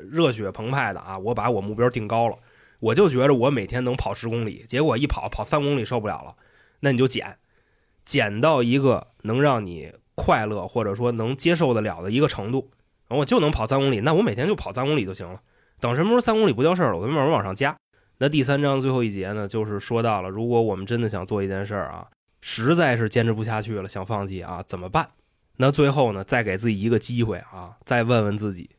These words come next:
我做这件事儿啊，到底是因为什么原因我要放弃了？首先，我白天上班我受的罪就够多了，我晚上还要接着受罪，是不是因为不开心？如果是不开心的话，直接放弃真没问题，不要去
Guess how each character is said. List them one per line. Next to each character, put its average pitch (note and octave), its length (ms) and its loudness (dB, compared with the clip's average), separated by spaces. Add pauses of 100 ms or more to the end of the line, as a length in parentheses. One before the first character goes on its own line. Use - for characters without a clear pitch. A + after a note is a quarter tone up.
(160)
我 G2 300 -6
做 C#3 260 0
这 B2+ 140 2
件 C3+ 180 4
事 C#3 100 2
儿 G2+ 180 2
啊， F2 280 -14
到 B2 180 2
底 F#2+ 220 -8
是 G2+ 180 -4
因 A#2+ 240 0
为 A2 440 -2 (280)
什 - 160 -8
么 A#2 140 2
原 A#2+ 260 4
因 C3+ 340 4
我 G2 140 -8
要 G2+ 100 -2
放 G#2 260 -4
弃 G2+ 100 -6
了？ F#2 240 -8
首 G2 180 -6
先， D3+ 160 2
我 B2+ 80 2
白 A2+ 200 0
天 D#3 120 2
上 C3 220 -2
班 C3 160 2
我 A2+ 40 2
受 A#2+ 180 -2
的 A#2+ 60 0
罪 B2 140 0
就 B2 80 2
够 A#2+ 200 2
多 F#2+ 200 -4
了， F#2 120 -10 (320)
我 B2+ 140 4
晚 A2+ 200 0
上 G2 80 -4
还 G#2+ 80 -2
要 A#2 160 4
接 A#2+ 160 0
着 A2+ 80 4
受 G#2 180 -8
罪， F#2+ 220 -10
是 C#3 160 -4
不 A#2+ 160 0
是 A#2 60 2
因 A#2+ 100 2
为 A#2+ 80 4
不 A2+ 100 -2
开 A2 160 -2
心？ G#2 220 -6 (640)
如 F#3 300 4
果 A2+ 200 2
是 A2+ 200 0
不 B2+ 160 -4
开 B2+ 180 -2
心 B2+ 180 -2
的 G#2+ 120 -4
话， G2 180 -8
直 A#2+ 220 -6
接 C#3+ 120 4
放 A#2+ 240 -4
弃 G#2+ 200 -6
真 C3 120 0
没 A2+ 280 -2
问 A2 160 -4
题， G2 180 -16 (480)
不 A#2+ 100 0
要 C3 220 2
去 G#2+ 540 -4